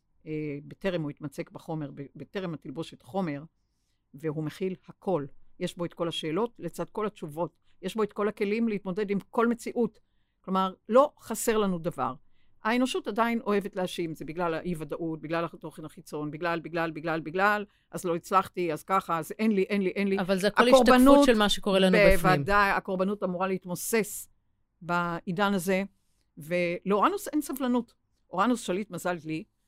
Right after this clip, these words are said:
Speaker 1: מגדיר את התדר של,
Speaker 2: שאנחנו
Speaker 1: אה,
Speaker 2: בעידן הדלי.
Speaker 1: בעידן הדלי, כן.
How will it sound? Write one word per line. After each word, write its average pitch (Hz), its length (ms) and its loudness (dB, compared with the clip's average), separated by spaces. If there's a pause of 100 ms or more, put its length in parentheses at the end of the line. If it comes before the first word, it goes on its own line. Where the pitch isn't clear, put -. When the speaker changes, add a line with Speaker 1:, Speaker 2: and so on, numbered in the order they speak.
(200)
Speaker 1:
מגדיר 180 320 -4
את - 100 -8
התדר 180 320 -6
של, 156 240 -8
Speaker 2:
שאנחנו 160 280 -2
Speaker 1:
אה, 170 60 0
Speaker 2:
בעידן 156 340 4
הדלי. 131 320 -2
Speaker 1:
בעידן 160 340 -2
הדלי, 160 280 -8
כן. 147 180 -10